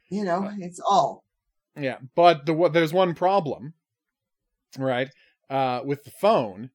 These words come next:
Speaker 2: which is that he doesn't <laughs> have the ch-, he doesn't have Hanseo's password. So he has to go to Mister An to use the resources of isis to crack Hanseo's password so that they can get access to his phone.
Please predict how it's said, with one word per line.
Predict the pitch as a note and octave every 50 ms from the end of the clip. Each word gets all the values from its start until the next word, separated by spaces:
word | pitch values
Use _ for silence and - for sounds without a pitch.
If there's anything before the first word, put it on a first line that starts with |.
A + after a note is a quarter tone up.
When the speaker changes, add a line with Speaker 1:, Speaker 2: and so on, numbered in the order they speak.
| _ _ _ _
Speaker 2:
which | - C3 C#3 C3+ - D3
is | C#3 C3+ C3 B2+ B2 A#2 A2 G#2 G2+ - - - _ _ _ _ _
that | B2 A#2+ C#3 C3 C3 B2+ B2 B2 - - - - - _ _ _ _ _ _ _
he | _ - G#3
doesn't | G3+ G3 F#3+ F#3+ G3+ F#3
<laughs> | D#3+ -
have | G3+ F#3 E3+ D3 E3 D3+
the | - F#3
ch-, | F3+ - - - - _ _ - - _
he | - G3 F3+
doesn't | - F3 E3+ E3+ F#3 F3+
have | E3+ E3 D#3
Hanseo's | C#3 D#3 C#3+ D3 D#3+ D3+ - E3+ D3+ C#3 C#3 -
password. | - D3+ C3 C3+ D#3+ - - - G#2 G2 G2 - - _ _ _ _ _ _ _ _ _ _ _ _ _ _ _ _ _ _ _ _ _ - - - A#3+ G#3+ F#3
So | - G#3 F#3+
he | F#3 F3 D#3
has | F#3+ F#3+ G3 -
to | G3
go | F3 F3 F#3
to | F3 E3+
Mister | E3+ F3 E3 - F3+ E3
An | C3 C#3 D3+ D#3+ D#3+ D3+ C#3 C3+ C#3 C3
to | D3+
use | C#3+ C#3+ C#3+ C#3+ C#3 C3+ B2+
the | - C#3 C3+ C3 C3 B2+ A#2+ A#2 A2 - _ _ _ _ _ -
resources | C3+ D3+ F3 F3+ C#3+ C3+ F3+ G3+ D3 E3 F#3+ F#3 F#3 - F3 E3 D3+ C#3+
of | D3+ B2+
isis | C3 C3+ D3+ D#3+ D#3 - C3+ A#2 G2 G2 - - - - _ _ _ _ _ _ _ _ _ _
to | - E3+
crack | D#3 - - D#3+ D3 C#3 C#3 -
Hanseo's | D#3+ C#3+ C3 C#3+ C3+ - - - E3+ D#3 C#3 B2+ -
password | - - C#3 A#2+ B2 B2+ - - C3+ A#2 G#2+ G#2+ G#2 G#2
so | - C3
that | A#2 A2+ A2+ A2
they | A#2 A#2
can | G2+ B2 B2
get | A2+ A2+
access | A2+ A2+ A2+ - - B2+ A#2+ -
to | - A#2+
his | G#2+ -
phone. | - - D3 D3 A2+ F2 F2